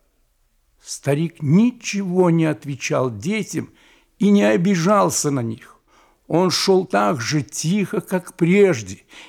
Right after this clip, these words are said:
и не закрывал своего лица, в которое попадали камешки и земляной сор. Дети удивлялись Юшке, что он живой, а сам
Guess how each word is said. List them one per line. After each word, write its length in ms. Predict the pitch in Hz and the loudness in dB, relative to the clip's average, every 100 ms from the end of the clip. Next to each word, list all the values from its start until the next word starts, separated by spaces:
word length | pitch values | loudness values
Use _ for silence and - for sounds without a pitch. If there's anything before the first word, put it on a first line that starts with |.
| _ | _
и 120 | 190 | 4
не 160 | 196 190 | 6 6
закрывал 720 | 143 160 170 147 143 185 202 | 4 0 0 0 0 0 -2
своего 560 | - 156 170 175 165 170 | -4 -2 2 2 2 0
лица, 640 | 160 - - 151 113 - - | 0 -6 -4 -2 -2 -6 -20
в 100 | - | -18
которое 520 | - 117 147 127 123 | -8 -6 -2 -2 -2
попадали 640 | 120 131 127 113 123 113 110 _ _ - | -4 -6 -4 -2 -4 -4 -10 _ _ -8
камешки 840 | 139 185 196 156 117 - - _ _ _ _ _ - | -2 0 0 -4 -6 -14 -20 _ _ _ _ _ -6
и 80 | 127 | -2
земляной 720 | 113 123 117 120 120 123 127 | 0 -2 -2 -2 -2 -4 -6
сор. 440 | - - 101 95 - _ _ _ _ _ _ - | -8 -8 -8 -8 -14 _ _ _ _ _ _ -10
Дети 340 | 107 135 131 | -2 -2 0
удивлялись 920 | 139 139 117 127 143 - - 104 - 101 | -4 -2 -4 -4 -2 -4 -6 -10 -14 -12
Юшке, 640 | 98 127 123 - - _ _ - | -6 -6 -8 -14 -18 _ _ -20
что 400 | - - - 131 | -14 -8 0 0
он 460 | 127 - 143 131 107 | 0 0 0 0 -2
живой, 840 | 92 95 95 90 98 196 233 156 - _ _ _ - _ | -6 -6 -6 -6 -2 0 0 -2 -8 _ _ _ -20 _
а 160 | 123 123 | -4 -2
сам 460 | - 185 226 214 | -2 0 0 -4